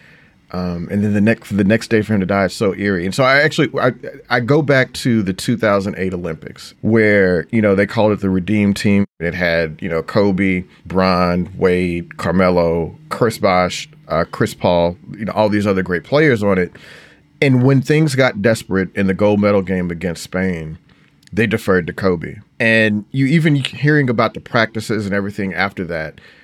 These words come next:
all those guys said they learned so much from watching Kobe, from the getting up early, getting in practice, watching film, studying the opponent, that I'm always typically a person that's skeptical of the idea that, like, one guy is working that much harder than a bunch of other professionals.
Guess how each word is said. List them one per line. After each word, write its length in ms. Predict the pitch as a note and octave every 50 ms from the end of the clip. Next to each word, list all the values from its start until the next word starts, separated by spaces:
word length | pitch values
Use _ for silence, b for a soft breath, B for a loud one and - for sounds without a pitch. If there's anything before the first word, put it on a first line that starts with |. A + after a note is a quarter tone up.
| B B B
all 200 | B2+ C#3+ D#3+ E3+
those 280 | D3+ E3+ E3 D3+ B2
guys 420 | A#2+ C3+ C3 C3+ C3 B2 A2+ A2 -
said 220 | A#2 A2 G#2+ G2
they 120 | A2 A2
learned 300 | G#2+ G2+ G2+ G#2 G#2 G2+
so 180 | - - A2 G2
much 240 | F#2+ G2 F#2+ F#2 -
from 200 | - F#2+ F#2 F2+
watching 320 | E2 D#2+ E2+ - - D#2+
Kobe, 480 | D#2+ - E2+ E2 E2 - - D2+ - D#2+
from 420 | - - - F#2 E2+ E2 E2 - _
the 80 | - G2
getting 360 | F2 F#2 G#2+ G#2+ G#2+ G#2 G2+
up 160 | G#2+ A2 G2+ -
early, 320 | G2+ G2+ G2+ G2+ G2+ G2 F#2+
getting 260 | F#2 G2 F#2 F#2 F2
in 100 | F2 E2
practice, 640 | - - A2+ G2+ G2 - - G2+ F#2+ F#2 - - -
watching 360 | F#2 F2+ F2+ F#2 - - E2+ F2+
film, 680 | F#2 - - A2+ G#2+ G#2 G2+ G2+ G2+ G2 F#2+ F#2+ - -
studying 460 | - - - C3 A#2 A2+ A#2 G#2+ A2
the 100 | G#2 G#2
opponent, 560 | G2 - - B2 A2+ A2+ A2+ A2 G#2+ G2 - -
that 200 | - D3+ D#3 - - - - _ _ -
I'm 160 | E3 F3 E3+
always 440 | - C3+ C#3 D3+ D3 D3+ D3+ D3 -
typically 440 | - - C3 C3+ C#3 B2 C3 B2+ A2+
a 40 |
person 340 | - - B2 A2+ - - G#2+
that's 140 | G2+ G#2 -
skeptical 560 | - - - A2 G2 - - - - A2 G#2
of 100 | G2+ F#2+
the 100 | F#2+ E2
idea 480 | D#2 F#2 F#2+ F#2+ F#2 F#2 F#2+ F#2+ F#2 F2
that, 160 | E2 E2+ D#2+
like, 160 | E2+ D#2+ E2
one 280 | F2 F2+ F#2 G2 G2 F#2+
guy 240 | F#2 F#2+ F#2+ F2+ E2
is 140 | E2 E2+
working 300 | E2+ F#2 F2+ - F#2 F2
that 180 | D#2+ E2 - F#2
much 160 | G2+ F#2 -
harder 380 | - - F#2+ F#2 F#2 F2+ F2+ F2
than 160 | E2 E2+ D#2
a 40 | D2+
bunch 220 | D#2+ F#2 F#2 -
of 100 | F#2 D#2+
other 200 | F2+ F2 E2 F2
professionals. 760 | F2 - D2+ - - G2 G2 - A#2 A2+ A2+ A#2 A2 G#2 -